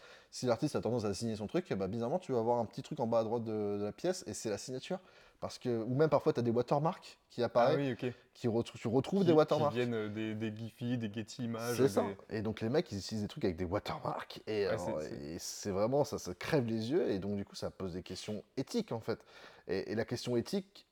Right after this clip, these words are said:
Speaker 1: elle est même pas au niveau de l'implication que ça pourrait avoir dans la vie quotidienne, sur, euh, je dis n'importe quoi, est-ce que je demande, si je, je demande, je, je les fous devant des problèmes, on va dire, philosophiques, mais vraiment de comment ces trucs-là sont construits par les entreprises qui sont derrière,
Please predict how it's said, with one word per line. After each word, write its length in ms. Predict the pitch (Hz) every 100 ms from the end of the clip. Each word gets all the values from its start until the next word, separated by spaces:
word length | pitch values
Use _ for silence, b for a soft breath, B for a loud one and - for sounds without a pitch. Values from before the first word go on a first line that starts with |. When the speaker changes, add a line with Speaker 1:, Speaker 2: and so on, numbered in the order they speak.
| _
Speaker 1:
elle 160 | 107 113
est 80 | 110
même 200 | 120 127
pas 140 | 156
au 60 | 123
niveau 300 | 120 117 131
de 240 | 110 107
l'implication 540 | 113 120 - 131 - 135
que 60 |
ça 80 | 123
pourrait 220 | - 107 107
avoir 140 | 113
dans 100 | 107
la 40 |
vie 120 | 104 98
quotidienne, 580 | 110 101 101 120 120 110
sur, 300 | - 120 104
euh, 160 | 80 95
je 40 |
dis 80 | 92
n'importe 240 | 95 92
quoi, 100 | 113
est-ce 80 | 104
que 120 | 98
je 40 | 90
demande, 400 | 101 107 104 87
si 200 | 85 90
je, 140 | 90
je 60 | 85
demande, 400 | 92 95 101 87
je, 40 | 87 90
je 120 | 87
les 80 | 90
fous 140 | - 104
devant 400 | 98 98 90 - B B B
des 80 | -
problèmes, 400 | - 95 101 92
on 60 |
va 80 | 85
dire, 180 | 87 90 80
philosophiques, 520 | 98 98 101 - 190 - B B 104
mais 80 |
vraiment 320 | 107 110 147 170
de 80 |
comment 320 | 117 143 143 156
ces 80 | -
trucs-là 240 | 107 120
sont 140 | 107
construits 300 | 101 104 127
par 140 | 107 98
les 80 | 92
entreprises 300 | 92 87 98
qui 120 | 90
sont 140 | 90
derrière, 420 | 92 92 113 180